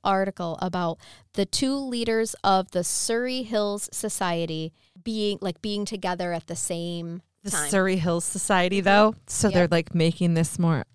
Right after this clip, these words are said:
Speaker 1: Hold on.
Speaker 2: upscale than it was.
Speaker 1: Yep, there they are. That's
Speaker 2: Oh, this
Speaker 1: Tilly.
Speaker 2: is them older.
Speaker 1: That's
Speaker 2: They look like they like each other.
Speaker 1: I know.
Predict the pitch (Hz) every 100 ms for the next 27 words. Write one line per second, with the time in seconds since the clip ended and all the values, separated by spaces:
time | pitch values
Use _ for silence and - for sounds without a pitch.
0 | _ - 202 - - 80 180 170 175 156
1 | - 185 180 160 185 - _ _ - 226
2 | - _ - 214 220 220 208 330 381 392
3 | 285 226 220 208 359 349 277 339 359 196
4 | 170 - 233 285 440 480 480 523 - 480
5 | 494 - 480 440 370 330 539 - 302 -
6 | 151 - 226 220 226 208 190